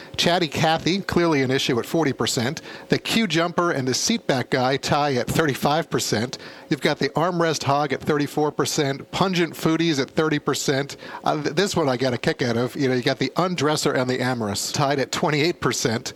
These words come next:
Uh, the Mad Bladder at twenty-two percent. And then the Single and Ready to Mingle at eighteen percent. I mean, Mary, there, there's so many places we could go with John. Where do you want to begin?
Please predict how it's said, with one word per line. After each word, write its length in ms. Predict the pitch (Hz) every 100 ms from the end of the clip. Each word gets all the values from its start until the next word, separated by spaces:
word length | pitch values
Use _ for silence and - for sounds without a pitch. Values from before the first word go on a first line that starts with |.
| -
Uh, 220 | - 131 135
the 140 | 135
Mad 340 | 139 147 165
Bladder 440 | 135 143 151 156 151
at 140 | 123
twenty-two 460 | - 151 147 - 147
percent. 460 | 156 135 151 139
And 180 | - 135
then 220 | 156 165
the 80 | 139
Single 540 | 123 - 214 208 190 165
and 320 | 135 127 123
Ready 240 | 165 180
to 100 | 151
Mingle 420 | 139 170 165 131 127
at 80 |
eighteen 380 | 139 143 - 151
percent. 400 | 123 104 113 92 135
I 40 |
mean, 160 | 151 151
Mary, 260 | 165 160
there, 180 | 143 151
there's 160 | 151 147
so 140 | -
many 140 | 202 185
places 340 | - 151 147
we 100 | 139
could 120 | 139
go 140 | 131 151
with 100 | 156
John. 180 | 160 160
Where 100 | 165
do 40 |
you 60 | 156
want 100 | 135
to 100 | 120
begin? 160 | 107